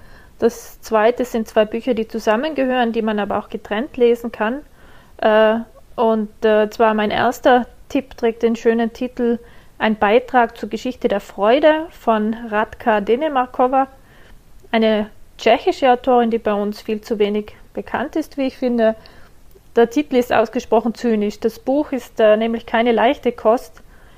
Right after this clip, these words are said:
Es startet wie ein Krimi, ein reicher Geschäftsmann wird, äh, erhängt aufgefunden. Äh, ein Kommissar ermittelt dann und stößt auf drei alte Damen, die gemeinsam in einem Haus in Prag wohnen und dort ein verstörendes Archiv angelegt haben.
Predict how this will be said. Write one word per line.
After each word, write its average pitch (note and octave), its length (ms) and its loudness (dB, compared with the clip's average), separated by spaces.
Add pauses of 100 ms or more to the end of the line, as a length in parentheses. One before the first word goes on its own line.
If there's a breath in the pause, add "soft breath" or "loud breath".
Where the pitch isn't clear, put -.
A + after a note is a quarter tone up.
(160 soft breath)
Es - 300 -6
startet A#3+ 520 0
wie A#3 100 2
ein G#3+ 200 0 (100)
Krimi, C#4+ 360 -2
ein A3+ 140 2
reicher A3+ 320 0
Geschäftsmann A#3+ 680 -2
wird, B3 220 0
äh, - 40 -6
erhängt A3 560 0
aufgefunden. C4 840 -4 (580 soft breath)
Äh, G#3 60 -6
ein G#3 280 -2
Kommissar G#3+ 420 0
ermittelt A#3+ 400 -2
dann A3+ 140 4
und A3 120 -2
stößt A3+ 320 0
auf A3 120 0
drei G#3+ 180 0
alte G3+ 300 -2
Damen, A3 540 0 (460 soft breath)
die A3 260 0
gemeinsam A3 580 0
in G#3 100 0
einem G#3 300 -2
Haus G#3 320 -2
in G#3 260 -4 (160)
Prag A#3 360 -2
wohnen A3+ 360 2
und G3+ 160 -8
dort G#3 220 2
ein G#3+ 220 -2 (240)
verstörendes A3+ 640 0
Archiv A#3+ 420 -6
angelegt A3 520 0
haben. A3+ 300 -2